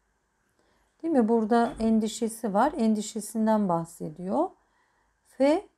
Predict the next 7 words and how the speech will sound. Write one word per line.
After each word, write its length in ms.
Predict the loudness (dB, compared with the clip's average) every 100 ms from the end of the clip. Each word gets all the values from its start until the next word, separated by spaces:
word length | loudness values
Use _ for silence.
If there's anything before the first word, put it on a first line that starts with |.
| _
yesebe 840 | -2 0 0 -2 -4 0 2 0 -2 _
kesirun 640 | -6 -6 -4 0 2 2
minel 420 | 0 -2 -2 -4 -6
Kur'an. 680 | -12 -10 -4 0 2 2 -2 _ _ _ _ _ _ _ _ _ _ _ _ _ _ _ _ _ _ _ _ _ _ _ _ _ _ _ _ _ _ _ _ _ _ -2
Ee, 640 | 2 4 2 0 -2 -6 _ _ _ _ _ -6
Kur'an'dan 720 | 2 4 4 4 4 2 2
birçoğu 840 | 0 0 -4 -2 2 2 0 -4